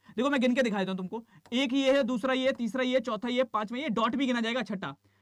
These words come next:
फिर सातवां, आठवां, नौवां, दसवां, ग्यारहवां, बारहवां और तेरहवां। तेरहवां कौन सा आ जाएगा? छह आ जाएगा।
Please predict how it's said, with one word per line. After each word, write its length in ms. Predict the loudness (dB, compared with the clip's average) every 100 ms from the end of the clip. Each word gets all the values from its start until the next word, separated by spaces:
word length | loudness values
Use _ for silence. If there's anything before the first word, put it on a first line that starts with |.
| -6
फिर 100 | -4
सातवां, 460 | 0 0 2 0 0
आठवां, 380 | 0 -2 0 0
नौवां, 440 | 0 0 0 -2 -2
दसवां, 420 | -6 -4 -4 -2
ग्यारहवां, 400 | -2 -2 -2 -4 -6 _ _ _ _ _ -12
बारहवां 400 | -2 2 2 2 -2
और 60 |
तेरहवां। 320 | -2 -6 -6
तेरहवां 280 | -2 0 0
कौन 140 | -2 -2
सा 60 |
आ 40 | -2
जाएगा? 160 | -4
छह 200 | -4 -6
आ 40 | -6
जाएगा। 200 | -8